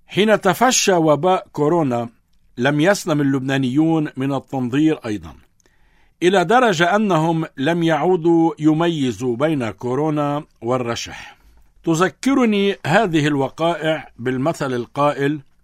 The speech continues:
"حين يصبح شخص ما عاطلا عن العمل، يعمل خبيرا".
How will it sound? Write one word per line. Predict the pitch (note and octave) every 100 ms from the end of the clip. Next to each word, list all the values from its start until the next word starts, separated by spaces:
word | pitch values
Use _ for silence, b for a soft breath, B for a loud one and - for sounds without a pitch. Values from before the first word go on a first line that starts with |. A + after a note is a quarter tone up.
| _
"حين | - D#3+ E3+
يصبح | E3+ A#3 F3 E3 C#3
شخص | C#3+ - - - D3 B2+ A#2
ما | A#2+ D3 D#3 A2+ - _ _ -
عاطلا | A#2 E3+ - D3 C3 B2
عن | A#2 C3+
العمل، | B2 A#2+ D3 C#3+ C#3+ - _ _ G#2+
يعمل | D#3+ E3+ E3 D3 D3 C#3+ C#3+ -
خبيرا". | - B2+ A#2+ B2 E2 C#2